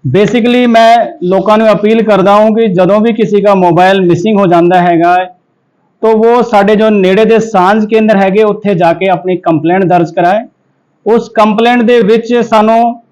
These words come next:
ਜੋ ਮੋਬਾਈਲ ਹੈ, ਉਸਕਾ ਮਾਰਕਾ, ਉਸਕਾ ਆਈ ਐਮ ਆਈ ਨੰਬਰ ਕੰਪਨੀ ਨੇਮ ਔਰ ਮੋਬਾਈਲ ਨੰਬਰ ਕੀ ਲੋੜ ਹੁੰਦੀ ਹੈਗੀ। ਉਹਦੇ ਬਾਅਦ ਮੈਂ ਇੱਕ ਪੋਰਟਲ ਹੈਗਾ ਸੀ ਈ ਆਈ ਆਰ ਪੋਰਟਲ,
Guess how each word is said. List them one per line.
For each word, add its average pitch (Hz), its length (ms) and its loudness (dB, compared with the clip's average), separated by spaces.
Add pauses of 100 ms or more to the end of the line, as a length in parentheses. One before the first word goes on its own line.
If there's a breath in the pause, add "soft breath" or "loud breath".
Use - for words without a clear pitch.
(380)
ਜੋ 202 140 0
ਮੋਬਾਈਲ 208 460 2
ਹੈ, 233 60 4
ਉਸਕਾ 220 340 0
ਮਾਰਕਾ, 185 720 0 (380)
ਉਸਕਾ 185 380 -2
ਆਈ 180 140 0
ਐਮ 202 140 2
ਆਈ 208 160 2
ਨੰਬਰ 196 500 0 (680)
ਕੰਪਨੀ 220 580 0 (200)
ਨੇਮ 202 440 0
ਔਰ 214 220 2
ਮੋਬਾਈਲ 214 400 2
ਨੰਬਰ 214 220 2
ਕੀ 208 100 -2
ਲੋੜ 180 240 0
ਹੁੰਦੀ 160 320 0
ਹੈਗੀ। 170 320 -4 (640)
ਉਹਦੇ 226 240 0
ਬਾਅਦ 214 300 2
ਮੈਂ 240 200 -2
ਇੱਕ 233 280 -2
ਪੋਰਟਲ 202 400 2
ਹੈਗਾ 202 300 2
ਸੀ 226 480 -2
ਈ 240 40 -2
ਆਈ 196 260 0
ਆਰ 190 200 2
ਪੋਰਟਲ, 190 500 -2